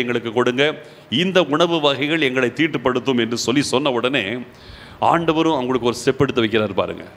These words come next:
இவங்க ஒரு step எடுத்து வச்ச உடனே ஆண்டவர் ஒரு step எடுத்து வைக்கிறார். ஆண்டவரும் சொல்றாரு, இந்த காரியத்தில் அவங்களுடைய கண்களிலே தயவு கிடைக்கும்படி கர்த்தர் செய்கிறார்,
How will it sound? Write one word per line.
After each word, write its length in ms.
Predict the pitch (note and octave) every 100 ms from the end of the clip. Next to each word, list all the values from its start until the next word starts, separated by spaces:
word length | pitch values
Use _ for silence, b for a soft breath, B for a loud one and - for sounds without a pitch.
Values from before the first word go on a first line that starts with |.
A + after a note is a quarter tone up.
| -
இவங்க 200 | F3 G#3 F#3
ஒரு 80 | D3 -
step 260 | G3 G3 G3+
எடுத்து 180 | E3 D3
வச்ச 160 | C3 - C#3
உடனே 260 | A2+ A#2 F#2+ G2+ B B B B D3
ஆண்டவர் 400 | G#3 G3 F#3 D#3+
ஒரு 100 | D3 -
step 200 | C#3+ C#3
எடுத்து 200 | A#2+ A2+
வைக்கிறார். 380 | G2+ G#2 F2 F2 B B B B B C#3
ஆண்டவரும் 520 | G#3 A3+ G#3 G3+ D#3+ C3 A#2+ -
சொல்றாரு, 460 | D3 D3+ C3 B2 A#2 - B B B B - D3
இந்த 160 | F#3 F3 E3
காரியத்தில் 460 | D3+ E3 E3+ E3 D#3
அவங்களுடைய 260 | C#3+ B2+ A#2+
கண்களிலே 420 | C3+ E3 D#3+ C3+ D3 A2+
தயவு 280 | A#2 D#3+ F#3 D3+
கிடைக்கும்படி 480 | B2+ A#2+ A#2+ G#2+ C#3 A2
கர்த்தர் 340 | G2+ G2 F2
செய்கிறார், 320 | F2+ E2 E2